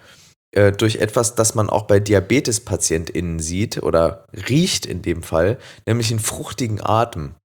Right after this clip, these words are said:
Und der kommt durch Aceton. Das ist ein Ketonkörper, der wird nicht als, das ist keine Energiequelle für den Körper. Das ist sozusagen ein Abfallprodukt, wird über Urin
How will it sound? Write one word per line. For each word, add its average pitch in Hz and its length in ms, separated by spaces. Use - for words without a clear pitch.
Und 104 200
der 123 120
kommt 143 720
durch 117 260
Aceton. 110 840
Das - 180
ist - 180
ein 131 100
Ketonkörper, 151 840
der 110 300
wird 104 180
nicht 120 400
als, 92 200
das 110 160
ist - 80
keine 131 380
Energiequelle 87 680
für - 140
den 78 180
Körper. - 360
Das - 160
ist 107 140
sozusagen 98 500
ein - 80
Abfallprodukt, - 1000
wird 117 180
über 107 260
Urin 127 640